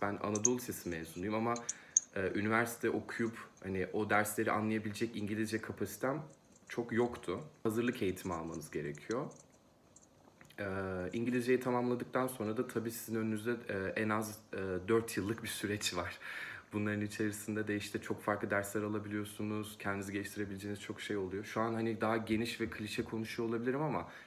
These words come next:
ilk başta zaten genelde üniversiteye başladığınızda size çoğu,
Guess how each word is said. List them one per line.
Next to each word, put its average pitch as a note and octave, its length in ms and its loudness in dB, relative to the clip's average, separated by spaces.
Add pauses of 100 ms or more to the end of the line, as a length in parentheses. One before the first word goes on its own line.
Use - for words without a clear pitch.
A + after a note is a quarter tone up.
ilk - 180 2
başta A#2 240 2
zaten A2+ 420 2
genelde A2+ 320 2
üniversiteye A#2 460 0
başladığınızda G2+ 580 -2
size A2 360 -2 (360)
çoğu, B2+ 440 6